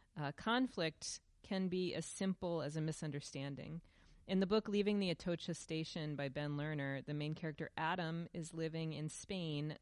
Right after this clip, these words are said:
learning Spanish, and he's constantly misunderstanding or not understanding what other people are saying to him because of the language divide. It creates humor, but it also creates a disorientation and an isolation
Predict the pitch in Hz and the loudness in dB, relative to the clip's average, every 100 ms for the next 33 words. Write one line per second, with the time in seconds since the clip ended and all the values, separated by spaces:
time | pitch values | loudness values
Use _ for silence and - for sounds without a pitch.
0 | - 160 165 170 160 156 - 170 165 123 | -6 -4 0 0 0 -2 -4 -2 0 -2
1 | 151 - - - - _ - 156 165 - | -2 -6 -12 -18 -20 _ 2 2 0 -6
2 | - 190 180 - 147 160 160 - 147 151 | -2 0 0 -2 -4 -2 -2 -2 -4 -4
3 | 156 147 143 139 139 - _ _ - 143 | -4 -2 -2 -2 -4 -8 _ _ -4 -2
4 | 156 180 - 151 139 143 - 131 127 135 | 2 2 0 -4 -2 -4 -4 -4 -2 -4
5 | 139 - 139 143 147 139 135 - 254 254 | -4 -4 -4 -6 -6 -6 -6 -4 -2 0
6 | 208 147 156 135 131 147 151 156 165 143 | 0 0 0 0 -2 -4 -4 -6 -4 -4
7 | 135 131 127 135 131 127 131 - 82 85 | -6 -6 -4 -2 -4 -6 -10 -8 -6 -6
8 | - - - - - - - 196 - - | -8 -12 -20 -20 -20 -20 -6 -4 -4 -4
9 | 247 233 214 214 - - - 269 269 202 | 4 6 6 4 -6 -10 0 4 6 8
10 | 175 170 160 185 170 185 196 190 196 175 | 6 6 2 0 2 4 4 2 2 0
11 | - 175 160 160 147 165 - 170 156 147 | 0 0 0 -2 -2 -2 0 0 2 0
12 | 139 156 151 156 139 135 131 110 143 - | 0 -2 -4 -2 -2 -2 -4 -4 -6 -6
13 | 139 139 143 - 131 | -6 -4 -4 -6 -6